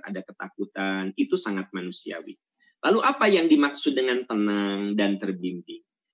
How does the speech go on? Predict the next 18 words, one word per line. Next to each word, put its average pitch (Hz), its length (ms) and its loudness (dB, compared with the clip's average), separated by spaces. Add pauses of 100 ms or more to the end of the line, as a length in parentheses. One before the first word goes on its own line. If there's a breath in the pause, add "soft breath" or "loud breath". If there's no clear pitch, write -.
(120)
Yang 131 240 2
dimaksud 131 400 -2
dengan 120 240 2
tenang 117 400 0
dan 104 160 0
terbimbing 101 560 2
itu 113 640 0
artinya 104 880 -4 (800)
seberat 147 640 2
apapun 117 720 2
ujian 113 560 2
yang 98 480 2
dihadapi, 95 1120 -2 (320)
tidak 120 260 2
membuat 101 540 0
dia 104 160 2
putus - 400 -16
asa. - 320 -20